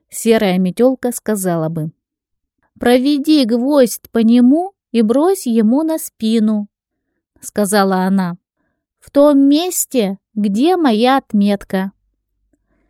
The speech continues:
Я сделал это и сейчас же отступил назад.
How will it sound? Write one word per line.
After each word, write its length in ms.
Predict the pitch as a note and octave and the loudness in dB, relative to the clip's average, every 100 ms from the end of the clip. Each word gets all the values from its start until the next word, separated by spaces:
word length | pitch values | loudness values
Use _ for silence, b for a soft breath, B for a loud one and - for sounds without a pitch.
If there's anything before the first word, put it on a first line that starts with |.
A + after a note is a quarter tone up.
| _ _ | _ _
Я 400 | - G#3 B3 A#3+ G#3+ | -6 2 4 4 2
сделал 560 | G3 A#3 D4+ C#4+ G#3+ | 0 0 2 4 4
это 420 | F#3+ F3 F3 E3 F#3 _ | 2 0 -4 -6 -12 _
и 140 | A3+ | -4
сейчас 520 | A3 G#3+ G#3 - D4+ D4+ | -2 0 0 0 0 2
же 140 | C4+ | 0
отступил 580 | A3 - - F3+ A3 A3 | 0 -4 -6 -4 0 2
назад. 600 | G#3 G3+ F3+ E3+ E3 | 2 0 -2 -4 -6